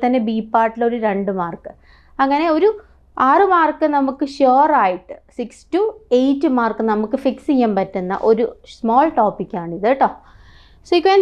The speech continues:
see raw dependent termination. അപ്പോൾ raw dependent termination നടക്കണമെന്നുണ്ടെങ്കിൽ there is a need of a hexameric protein that is known as the row factor, അല്ലേ? ഒരു hexameric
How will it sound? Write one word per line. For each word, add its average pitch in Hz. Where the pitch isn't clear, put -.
see 381
raw 302
dependent 247
termination. 190
അപ്പോൾ 302
raw 415
dependent 311
termination 254
നടക്കണമെന്നുണ്ടെങ്കിൽ 214
there 440
is 269
a 277
need 320
of 349
a -
hexameric 294
protein 214
that 392
is -
known 214
as 202
the 330
row 277
factor, 208
അല്ലേ? 320
ഒരു 269
hexameric 285